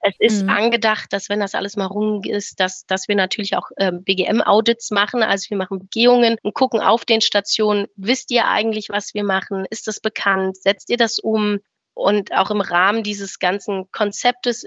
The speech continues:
Speaker 1: ist auch noch tatsächlich eine Überlegung, ob man da eine kleine Studie zum Thema Schichtarbeit machen kann. Ich würd's gerne komplett verändern, die kompletten Rahmenbedingungen der,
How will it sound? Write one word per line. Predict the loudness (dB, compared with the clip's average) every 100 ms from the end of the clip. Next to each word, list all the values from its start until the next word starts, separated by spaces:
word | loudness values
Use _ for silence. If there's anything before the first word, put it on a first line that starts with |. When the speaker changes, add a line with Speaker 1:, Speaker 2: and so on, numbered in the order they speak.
| -6
Speaker 1:
ist | -2 0 0
auch | 2 2 -2 -10 -8
noch | -2 0 -2 -2
tatsächlich | -4 -2 -4 -4 -6
eine | -4
Überlegung, | 0 0 0 -2 -2
ob | -2
man | 0 0
da | 0
eine | -2
kleine | -4 -2 -2
Studie | -4 -6 -4 -6
zum | -4 -4
Thema | -2 0
Schichtarbeit | 2 2 0 0 0 2
machen | 2 2
kann. | 2 2 0 -2 _ _ _ _ _
Ich | -2 2
würd's | 2 0
gerne | 0 2 2
komplett | 0 0 0 2
verändern, | 0 2 4 2 0 _
die | -8 -8 _ _
kompletten | -4 -2 0 0 2
Rahmenbedingungen | 0 2 0 0 -2 0 2 2 0
der, | 0 -2 0 0 -2